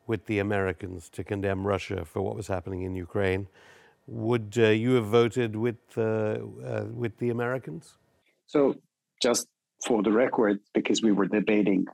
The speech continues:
Speaker 2: uh, Mister Vucic's, uh, foreign policy, uh, outlook, uh, Serbia voted with the United States of America on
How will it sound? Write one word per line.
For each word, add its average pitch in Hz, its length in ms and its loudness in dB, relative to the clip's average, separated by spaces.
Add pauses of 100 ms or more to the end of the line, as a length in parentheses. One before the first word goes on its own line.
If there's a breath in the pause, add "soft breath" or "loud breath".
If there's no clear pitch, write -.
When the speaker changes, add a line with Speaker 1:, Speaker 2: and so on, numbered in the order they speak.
(100)
Speaker 2:
uh, 95 360 2
Mister 101 320 2
Vucic's, 98 760 2
uh, 90 520 2 (100)
foreign 98 220 4
policy, 92 680 0
uh, 87 360 0 (120)
outlook, 101 380 0 (160)
uh, 95 140 2 (100)
Serbia 104 420 4
voted 104 440 4
with 101 200 2 (300)
the - 80 0
United 92 400 -2
States - 320 -2
of 98 80 -4
America - 500 0 (540)
on 104 100 4